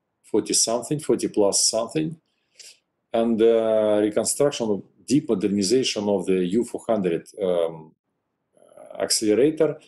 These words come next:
and to construct a new experimental hall. The, um, strategy for,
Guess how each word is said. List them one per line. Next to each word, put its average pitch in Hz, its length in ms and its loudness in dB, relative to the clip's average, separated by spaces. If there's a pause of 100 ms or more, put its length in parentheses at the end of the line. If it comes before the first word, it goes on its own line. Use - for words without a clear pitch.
(440)
and 110 240 -2 (180)
to 117 160 0
construct 127 640 0
a 107 60 0
new 113 200 2
experimental 104 640 -2
hall. 78 380 -4 (4000)
The, 117 400 2
um, 120 200 -6 (440)
strategy 131 640 0
for, 120 560 0